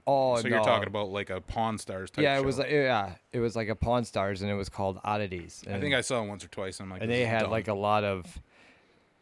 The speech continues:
Speaker 1: you know, obviously I know it was a reality show, but I mean, even, like, the people that would come to the store were, uh, fucking, like, they'd be like, "I'm looking for a skeleton of a,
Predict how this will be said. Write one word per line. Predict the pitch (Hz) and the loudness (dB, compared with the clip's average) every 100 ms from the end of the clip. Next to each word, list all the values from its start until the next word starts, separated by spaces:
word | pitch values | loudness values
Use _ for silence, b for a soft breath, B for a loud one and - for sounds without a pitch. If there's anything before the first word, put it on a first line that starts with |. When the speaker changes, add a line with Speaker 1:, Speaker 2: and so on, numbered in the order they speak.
| _ - | _ -2
Speaker 1:
you | |
know, | 123 117 | 2 4
obviously | 151 165 147 131 135 | 6 6 4 2 4
I | |
know | 127 123 | 6 6
it | |
was | 120 107 | 4 4
a | |
reality | 110 113 113 113 107 | 4 6 6 6 4
show, | 104 120 113 | 2 2 4
but | 104 | 4
I | 110 | 4
mean, | 110 117 | 4 2
even, | 117 131 131 | 2 0 2
like, | 117 113 | 2 2
the | 110 | 0
people | - 117 110 | 0 2 2
that | 107 | 2
would | 104 - | 0 -2
come | 113 113 107 | 0 2 2
to | 117 | 0
the | 101 | -2
store | - - 113 110 | -2 2 4 6
were, | 98 95 92 92 - - - - _ _ _ | 4 2 0 -2 -12 -20 -20 -20 _ _ _
uh, | - 226 | -10 -6
fucking, | 220 190 190 165 - b b b b | -6 -4 -2 -2 -6 b b b b
like, | 143 | 0
they'd | 143 | 2
be | 127 | 2
like, | 120 107 | 2 2
"I'm | 123 120 | 2 2
looking | 127 131 | 0 -2
for | 110 117 107 | -4 0 0
a | |
skeleton | - - 117 113 110 101 | 0 0 2 2 0 0
of | 95 | 0
a, | 92 87 | 0 -2